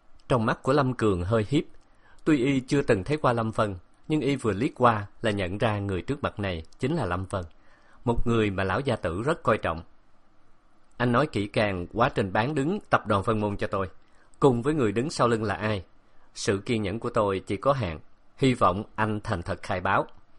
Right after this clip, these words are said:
Lâm Vân lạnh lùng nhìn Lâm Cường, nói chuyện không hề có chút tình cảm nào. Lâm Cường đang suy nghĩ nên ứng đối như thế nào thì Lâm Vân đã giơ chân lên, đá vào chân trái của y.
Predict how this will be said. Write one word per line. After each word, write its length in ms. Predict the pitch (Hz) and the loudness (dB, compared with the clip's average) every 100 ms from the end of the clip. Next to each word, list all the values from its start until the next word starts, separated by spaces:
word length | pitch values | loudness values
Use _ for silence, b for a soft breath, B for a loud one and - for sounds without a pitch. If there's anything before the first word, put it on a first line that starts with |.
| b b b b b b - - | b b b b b b -20 -6
Lâm 220 | 127 123 120 | 0 0 2
Vân 240 | 120 110 | 0 0
lạnh 220 | 95 85 | -2 -2
lùng 240 | 101 92 80 - | -2 -2 -4 -2
nhìn 220 | 104 92 | 0 0
Lâm 180 | 98 104 | -2 -4
Cường, 300 | - 87 78 b b b | -4 -6 -6 b b b
nói 140 | 139 180 | -2 -2
chuyện 320 | 113 95 101 | 0 0 -2
không 220 | - 117 | 0 0
hề 160 | 110 90 | 0 -2
có 140 | 123 | -4
chút 220 | 123 160 | -4 -4
tình 160 | 113 87 | -4 -4
cảm 260 | 82 78 120 | -6 -4 -4
nào. 240 | 87 76 - - b b b b b | -4 -6 -14 -20 b b b b b
Lâm 220 | 139 139 | 0 0
Cường 340 | - 107 98 95 | 0 0 0 0
đang 160 | 113 | -2
suy 180 | 113 127 | -2 -4
nghĩ 280 | 110 85 139 - - | -2 -4 -6 -8 -6
nên 160 | 110 110 | -2 0
ứng 240 | 107 139 | 0 -2
đối 240 | 127 117 143 | 2 2 2
như 140 | 147 | -2
thế 160 | - 139 | -2 -2
nào 280 | 110 85 80 b | -2 -2 -8 b
thì 100 | - | -4
Lâm 180 | 98 104 | 0 0
Vân 200 | 110 104 | 0 0
đã 80 | 92 | -2
giơ 240 | 110 117 107 | 2 2 4
chân 200 | 113 98 | 0 2
lên, 200 | 98 87 - - - | 0 -2 -6 -18 -4
đá 220 | 127 135 | 0 0
vào 160 | 180 95 | 0 0
chân 200 | 107 98 | -2 -2
trái 160 | 113 | -2
của 140 | 135 113 | -2 -2
y. 220 | 113 | -2